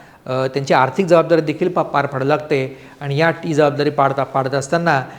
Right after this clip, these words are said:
महिलांना त्यांचा एक फार मोठ्या प्रमाणामध्ये एक द्वंद्व तयार होतं. त्याला इंग्लिशमध्ये आपण रोल कॉन्फ्लिक्ट असं म्हणतो, रोल कॉन्फ्लिक्ट.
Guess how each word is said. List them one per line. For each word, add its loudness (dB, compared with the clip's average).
महिलांना 0
त्यांचा -2
एक -2
फार 4
मोठ्या 0
प्रमाणामध्ये 0
एक -2
द्वंद्व 2
तयार 4
होतं. 0
त्याला 2
इंग्लिशमध्ये 0
आपण 0
रोल 6
कॉन्फ्लिक्ट 2
असं 0
म्हणतो, -6
रोल 8
कॉन्फ्लिक्ट. -2